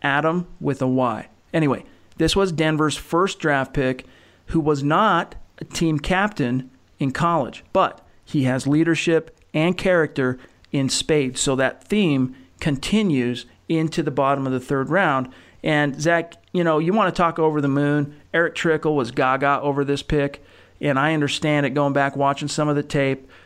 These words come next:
You know, I don't, I don't break down the tape as much as some of these other, uh, whack jobs that Zach and I keep around for their expertise, who spend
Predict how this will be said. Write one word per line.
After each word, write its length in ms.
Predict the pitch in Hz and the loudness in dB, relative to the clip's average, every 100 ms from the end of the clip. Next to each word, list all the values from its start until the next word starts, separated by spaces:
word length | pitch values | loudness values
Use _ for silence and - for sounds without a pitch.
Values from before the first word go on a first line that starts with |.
| - _ _ | -20 _ _
You 140 | - 139 | -2 2
know, 80 | |
I 120 | 131 156 | 2 2
don't, 220 | 151 - | 0 0
I 100 | 160 | 0
don't 140 | 160 147 | 0 0
break 180 | 160 147 | 0 2
down 220 | 156 147 | 0 0
the 80 | 143 | 0
tape 260 | 160 147 | 2 0
as 120 | 135 | 0
much 200 | 139 143 | -2 0
as 100 | 139 | -2
some 200 | 127 151 | -2 0
of 20 | 139 | 0
these 180 | 135 | 0
other, 360 | 143 147 131 127 | 2 2 2 2
uh, 100 | 127 | 0
whack 320 | - 143 143 | 0 0 0
jobs 380 | - 139 131 127 | 0 0 0 -2
that 280 | 139 - - | -4 -6 -4
Zach 260 | 147 143 | -2 0
and 100 | 147 | 0
I 80 | 139 | -2
keep 240 | 135 143 139 | -2 -4 -2
around 300 | 135 139 131 | 0 0 0
for 120 | 139 | 0
their 160 | 135 123 | 0 0
expertise, 640 | 139 - 139 - 165 143 | -6 -4 -6 0 0 0
who 80 | 139 | -4
spend 340 | - 143 127 | -4 -4 -4